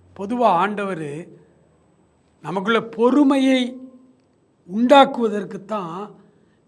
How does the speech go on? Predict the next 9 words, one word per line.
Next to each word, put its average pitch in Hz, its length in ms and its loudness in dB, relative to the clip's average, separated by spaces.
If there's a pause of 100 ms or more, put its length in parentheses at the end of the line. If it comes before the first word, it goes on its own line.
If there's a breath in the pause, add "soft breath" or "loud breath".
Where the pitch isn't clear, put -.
நிறைய 233 500 -4
நேரங்கள்ல 202 760 -4 (400)
சோதனையை 190 800 -10
தருகிறார். - 480 -20 (3000)
ஏமி 202 340 -4
கார்மைக்கேல் 196 600 -2
அம்மையார் 160 440 -8 (1600)
ஐரோப்பிய 226 560 0
நாடுகளிலிருந்து 185 1000 -8